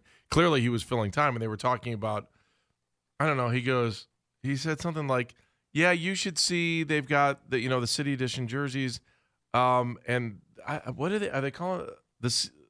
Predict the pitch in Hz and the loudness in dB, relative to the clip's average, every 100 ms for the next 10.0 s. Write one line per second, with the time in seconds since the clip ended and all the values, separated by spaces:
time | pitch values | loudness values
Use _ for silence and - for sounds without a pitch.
0 | _ 123 - 147 180 202 208 _ _ _ | _ -6 -4 -2 -2 -4 -8 _ _ _
1 | _ _ _ 135 165 185 170 147 - - | _ _ _ -2 4 4 4 0 -4 -4
2 | 147 123 98 78 62 - _ _ _ _ | -2 -2 -4 -8 -12 -18 _ _ _ _
3 | _ - 120 156 156 135 110 - - 98 | _ -4 0 4 4 2 -2 -6 -2 -2
4 | 78 _ _ _ _ - - 131 120 120 | -4 _ _ _ _ -8 0 4 4 4
5 | 143 156 151 131 - 131 139 127 120 113 | 4 4 2 -2 0 2 4 2 0 2
6 | 123 120 113 135 139 240 285 269 254 240 | 4 4 2 0 0 4 6 6 4 4
7 | 214 180 170 165 156 165 170 156 147 139 | 4 4 4 4 4 4 4 4 2 2
8 | 131 110 - 117 107 95 _ _ _ - | 0 -6 -6 -4 -4 -8 _ _ _ -4
9 | 127 147 143 127 - 107 110 117 95 78 | 0 2 0 -2 -6 -6 -4 -4 -6 -14